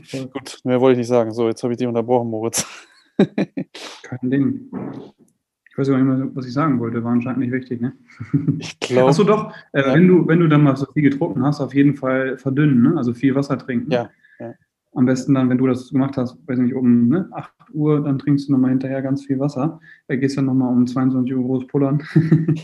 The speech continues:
Speaker 2: <laughs>
Speaker 1: Und, äh, ne, kannst dann, kannst dann vielleicht eben auch, hast es schon besser abgebaut, das Koffein.
Speaker 2: Ja.
Speaker 1: Cool. Ja, zweiter Punkt, warum du schlecht schläfst, Fabian.
Speaker 2: Ja,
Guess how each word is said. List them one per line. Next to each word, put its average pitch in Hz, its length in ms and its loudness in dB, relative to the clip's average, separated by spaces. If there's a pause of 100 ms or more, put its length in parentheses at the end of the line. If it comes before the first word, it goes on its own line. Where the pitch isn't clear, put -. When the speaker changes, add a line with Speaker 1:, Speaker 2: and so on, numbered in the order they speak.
(160)
Speaker 2:
<laughs> 131 280 -6
Speaker 1:
Und, 151 420 0
äh, 156 280 -4
ne, 156 400 -4
kannst 151 240 -2
dann, 143 220 2
kannst 143 180 0
dann 143 140 0
vielleicht 131 220 -4
eben 139 120 -4
auch, 131 180 -6
hast 135 140 -6
es - 60 -14
schon 143 120 -4
besser 135 220 -4
abgebaut, 117 460 -6
das - 160 -20
Koffein. 123 400 -12 (680)
Speaker 2:
Ja. 127 160 2 (720)
Speaker 1:
Cool. 185 460 -2
Ja, 196 260 -8
zweiter 185 280 2
Punkt, 180 260 0
warum 151 220 4
du 143 60 2
schlecht 147 260 -2
schläfst, 165 260 -8
Fabian. 127 340 -4 (1120)
Speaker 2:
Ja, 123 280 2